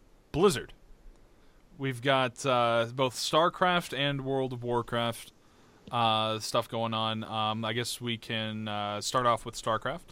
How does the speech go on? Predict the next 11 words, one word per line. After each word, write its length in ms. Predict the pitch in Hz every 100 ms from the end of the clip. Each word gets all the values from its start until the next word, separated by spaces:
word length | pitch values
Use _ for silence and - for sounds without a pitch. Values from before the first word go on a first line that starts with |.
| - - - -
Uh, 500 | 113 107 107 107 110
they 260 | 123 131 139
are 320 | 131 127 123
seeing 280 | - 151 139
some 260 | 135 123 107
gambling 440 | 135 202 190 123
issues, 300 | 110 113 107
isn't 120 | 117
that 80 | 120
right, 180 | 120 123
Aiden? 180 | 139